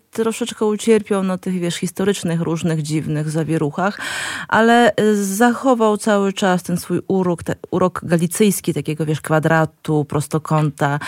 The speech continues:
gdzie w centrum ryneczku stoi przepiękny ratusz. Naprawdę warto go zobaczyć. Warto też wejść na, na wieżę ratuszową i, i sobie zobaczyć tereny, e, bo bardzo ładne.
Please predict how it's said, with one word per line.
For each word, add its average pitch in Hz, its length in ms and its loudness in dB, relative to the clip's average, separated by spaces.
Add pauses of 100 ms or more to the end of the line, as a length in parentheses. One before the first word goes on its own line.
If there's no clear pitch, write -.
(280)
gdzie 160 200 2
w 151 160 -8
centrum 170 640 2
ryneczku 165 500 0
stoi 156 260 -2
przepiękny 160 840 -4
ratusz. 131 580 -4
Naprawdę 135 540 -4
warto 147 340 -2
go 139 140 -4
zobaczyć. 147 640 -2 (240)
Warto 156 260 -4
też 160 200 -2
wejść 156 320 0
na, 156 420 -2 (440)
na 175 220 2
wieżę 156 380 2
ratuszową 156 680 -4 (120)
i, 160 440 0
i - 60 -6
sobie 156 300 -6
zobaczyć 156 800 -6
tereny, 175 520 2
e, 156 460 0
bo - 160 -8
bardzo 151 300 -2
ładne. - 360 -2